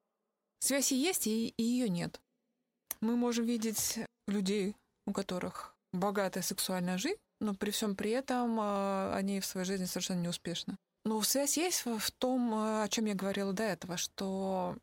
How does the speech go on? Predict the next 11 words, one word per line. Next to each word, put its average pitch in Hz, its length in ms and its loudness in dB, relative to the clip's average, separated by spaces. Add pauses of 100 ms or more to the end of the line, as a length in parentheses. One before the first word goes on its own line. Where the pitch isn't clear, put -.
(280)
энергия 202 460 2
жизни, 240 480 0 (200)
она 208 720 0 (180)
и - 80 -4
в - 80 -8
том 214 160 0
числе 208 220 0
и 190 40 -2
пробуждает 190 560 0
сексуальную 180 500 -2
энергию. - 400 -6